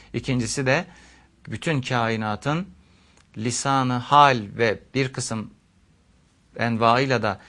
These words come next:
lisanı kal suretinde yaptığı saadet-i ebediye duasını müjdeli bir surette kabul edildiğini bildirmiştir. O duanın kabul edildiğini bildirmiştir. Çünkü bütün kainat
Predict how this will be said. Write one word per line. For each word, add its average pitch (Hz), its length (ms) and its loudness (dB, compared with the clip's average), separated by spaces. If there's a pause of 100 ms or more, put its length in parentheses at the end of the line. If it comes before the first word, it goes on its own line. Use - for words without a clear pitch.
(240)
lisanı 110 500 -4
kal 139 260 2
suretinde 101 760 -8
yaptığı 107 600 -2 (200)
saadet-i 107 540 0
ebediye 110 480 -2
duasını 123 800 0 (880)
müjdeli 117 540 -2
bir 120 100 -2
surette 101 720 -6 (500)
kabul 127 280 0
edildiğini 95 540 -2
bildirmiştir. - 760 -12
O 131 200 0
duanın 123 440 4
kabul 143 320 0
edildiğini 95 480 0
bildirmiştir. - 680 -14
Çünkü 127 240 -6
bütün 151 220 -8
kainat 147 600 0